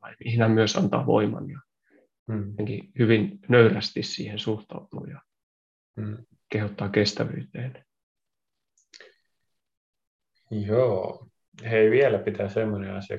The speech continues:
Speaker 2: kysyä, että tiedätkö sellaista sanontaa kuin "Anna Antti Ahvenia ja Pekka pieniä kaloja"?
Speaker 1: <laughs>
Speaker 2: Etkö?
Speaker 1: Ehkä mä oon kuullut joskus,
Speaker 2: Joo.
Speaker 1: mutta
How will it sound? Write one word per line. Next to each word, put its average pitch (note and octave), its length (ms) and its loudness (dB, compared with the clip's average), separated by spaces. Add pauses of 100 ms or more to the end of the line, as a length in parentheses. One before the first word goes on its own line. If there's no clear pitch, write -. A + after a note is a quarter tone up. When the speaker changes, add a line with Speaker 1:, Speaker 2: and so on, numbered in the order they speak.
Speaker 2:
kysyä, G#2 320 -6
että - 220 -12
tiedätkö G#2+ 400 -2
sellaista G2+ 340 -4
sanontaa G#2+ 520 -4
kuin - 240 -10
"Anna G2+ 320 -6
Antti G2+ 380 -6
Ahvenia G2 420 -2
ja - 120 -12
Pekka - 360 -6
pieniä G2 440 -8
kaloja"? - 380 -4 (1160)
Speaker 1:
<laughs> - 500 -6
Speaker 2:
Etkö? G#2+ 520 0 (240)
Speaker 1:
Ehkä C#3 260 6
mä C3+ 100 10
oon B2 120 8
kuullut A2+ 400 6
joskus, G#2 360 0
Speaker 2:
Joo. G2+ 200 2
Speaker 1:
mutta G2+ 180 -12